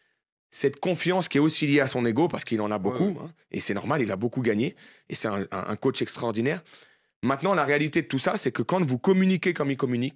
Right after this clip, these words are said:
Speaker 1: quand vous vous comportez comme vous, comme il se comporte, c'est qu'à un moment donné, le retour de bâton, si ça ne marche pas, il est violent. Mais c'est assumé.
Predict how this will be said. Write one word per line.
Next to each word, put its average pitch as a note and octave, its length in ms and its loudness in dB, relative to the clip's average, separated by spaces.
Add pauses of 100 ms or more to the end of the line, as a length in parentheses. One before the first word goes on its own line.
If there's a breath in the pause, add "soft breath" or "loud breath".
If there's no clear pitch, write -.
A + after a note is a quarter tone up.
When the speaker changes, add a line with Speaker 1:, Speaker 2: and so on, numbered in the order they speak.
Speaker 1:
quand B2+ 140 0
vous B2 180 -2
vous B2 80 -2
comportez F3+ 500 0
comme B2+ 200 -2
vous, A#2+ 260 -4
comme A#2+ 160 0
il A#2+ 60 0
se - 60 -6
comporte, - 400 -4 (380 soft breath)
c'est - 160 -4
qu'à C3+ 160 0
un E3+ 60 2
moment F#3 260 2
donné, D#3+ 220 2
le E3+ 60 4
retour D#3 300 2
de D3+ 80 2
bâton, D3+ 280 2
si B2 140 -6
ça F3+ 160 -2
ne F3 60 -2
marche D#3 200 -2
pas, F3+ 220 0 (180 soft breath)
il C#3+ 140 2
est C#3+ 40 6
violent. B2 340 2 (260 soft breath)
Mais G3 300 4 (200 loud breath)
c'est - 180 0
assumé. G#3 440 4